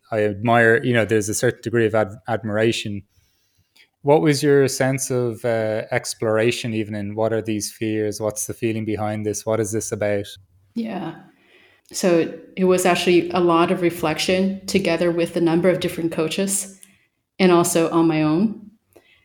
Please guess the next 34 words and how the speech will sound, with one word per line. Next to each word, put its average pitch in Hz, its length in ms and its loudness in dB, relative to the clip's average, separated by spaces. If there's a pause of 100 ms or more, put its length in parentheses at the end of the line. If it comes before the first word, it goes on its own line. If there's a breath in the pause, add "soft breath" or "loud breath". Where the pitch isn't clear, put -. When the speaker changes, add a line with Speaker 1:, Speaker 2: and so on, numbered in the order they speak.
(220 soft breath)
Speaker 2:
Um, 170 580 4
and 175 180 2
through 226 280 2
that 202 160 2
exploration, 180 880 2
I 170 140 0
started 170 480 0
to 175 120 0
pick - 320 -2
apart 170 680 -2 (160)
the 170 80 0
fear, - 640 -2
because 165 280 0
at 170 120 4
the 165 60 0
beginning, 170 540 4
it 160 80 2
was 156 220 2
just 160 360 0
a - 60 -8
feeling 160 420 2
of - 100 -8
fear. - 320 -10 (880)
It 170 60 -2
was 151 80 -2
just, 160 180 0
like, 165 200 0
this 170 220 -2
looming 175 500 4
feeling 143 960 0 (320)
that's, 151 300 0
like, 131 380 -4 (260)
very 180 400 4
intangible. 156 720 0